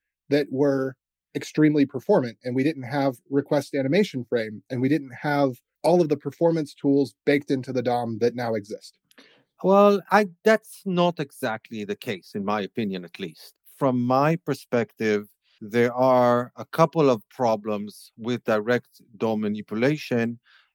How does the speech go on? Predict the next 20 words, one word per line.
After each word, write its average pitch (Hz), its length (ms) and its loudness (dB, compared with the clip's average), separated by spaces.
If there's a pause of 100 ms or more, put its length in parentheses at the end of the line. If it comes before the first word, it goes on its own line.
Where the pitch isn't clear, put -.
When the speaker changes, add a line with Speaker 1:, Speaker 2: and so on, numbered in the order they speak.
(120)
Speaker 2:
and 123 320 2 (260)
performance, 143 960 0 (320)
past 127 340 2
or 147 80 -4
present, 113 640 -2 (460)
is 120 440 -4 (140)
only 117 1040 0
one 110 340 2
of 101 80 -2
them. 85 120 -14 (240)
Uh, 101 220 -4
so 123 580 2 (140)
other 175 320 4
issues 151 640 -6
with 127 160 -6
direct 117 380 -6
dom 113 180 -6
manipulation, 117 960 -6
historically, 139 880 -2
it 120 100 -8